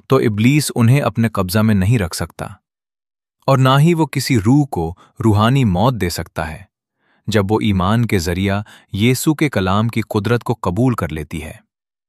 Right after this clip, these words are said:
खुदामंद उन सब को जो गुनाह में मुर्दा है कहता है, "ऐ सोने वाले, जाग और मुर्दों में से जी उठ,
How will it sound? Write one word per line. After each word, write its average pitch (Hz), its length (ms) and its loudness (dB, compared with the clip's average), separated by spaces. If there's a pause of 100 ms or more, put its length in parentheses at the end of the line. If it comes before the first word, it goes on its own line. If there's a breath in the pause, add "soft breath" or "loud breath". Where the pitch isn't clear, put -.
(600)
खुदामंद 147 520 2
उन 131 160 2
सब 160 300 -2
को - 220 -2
जो 107 120 0
गुनाह 98 320 0
में 107 120 0
मुर्दा 92 360 0
है 95 140 -2
कहता 87 360 -4
है, 90 280 -6 (800)
"ऐ 90 140 0
सोने 92 320 -2
वाले, 76 360 -6 (480)
जाग 92 540 -2 (460 loud breath)
और 104 140 2
मुर्दों 110 400 2
में 117 140 2
से 101 140 -2
जी 107 300 -2
उठ, - 280 -8